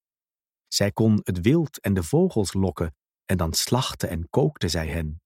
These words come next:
en at ze op. Als iemand tot op honderd pas van het slot gekomen was,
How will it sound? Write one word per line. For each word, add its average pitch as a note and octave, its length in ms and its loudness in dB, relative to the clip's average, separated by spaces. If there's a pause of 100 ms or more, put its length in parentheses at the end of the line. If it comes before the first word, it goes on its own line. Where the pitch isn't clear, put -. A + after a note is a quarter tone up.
(140)
en F2+ 140 -2
at - 200 -8
ze - 140 -2
op. - 280 -8 (1000)
Als - 200 -2
iemand F3+ 360 4
tot B2+ 160 0
op F#2 120 0
honderd F3 480 2
pas - 260 0
van G#2+ 140 0
het F#2 120 0
slot - 260 0
gekomen E2+ 460 -2
was, F#2 240 -2